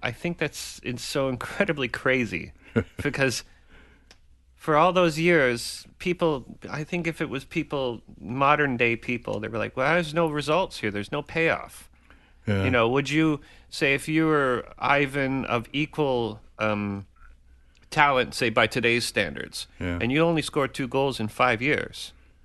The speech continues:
Speaker 1: what, <laughs> you wouldn't, you know what I mean? W-, would you
Speaker 2: Oh,
Speaker 1: be,
Speaker 2: yeah.
Speaker 1: you wouldn't be here. You'd,
Speaker 2: No.
Speaker 1: you'd be moved down the line.
Speaker 2: Yeah. No, my, my job,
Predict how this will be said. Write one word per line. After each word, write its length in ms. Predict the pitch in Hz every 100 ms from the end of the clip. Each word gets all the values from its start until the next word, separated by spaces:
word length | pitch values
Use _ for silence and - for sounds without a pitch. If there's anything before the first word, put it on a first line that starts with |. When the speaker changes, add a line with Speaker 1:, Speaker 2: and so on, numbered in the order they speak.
| _ - - _ -
Speaker 1:
what, 160 | 190 175 - 120 -
<laughs> 240 | _ -
you 200 | 147 220
wouldn't, 420 | 190 123 113 - - - _
you 160 | 160
know 80 | 170
what 80 | 156
I 40 |
mean? 180 | 147 143
W-, 160 | 139 147
would 120 | 151
you 60 | 110
Speaker 2:
Oh, 140 | 117
Speaker 1:
be, 60 | 113
Speaker 2:
yeah. 200 | 107 92
Speaker 1:
you 140 | 170
wouldn't 200 | 196 196 160
be 140 | 160
here. 420 | 175 208 92 - -
You'd, 100 | -
Speaker 2:
No. 320 | 92 85 85 -
Speaker 1:
you'd 120 | 80
be 80 | 156
moved 240 | 147 143
down 180 | 151 147
the 100 | 143
line. 380 | 143 180 208 -
Speaker 2:
Yeah. 260 | 92 87 85 - _ _ - _ -
No, 460 | 110 104 101 95 90
my, 360 | 101 107 110 95 92
my 200 | 104 110
job, 340 | - 98 95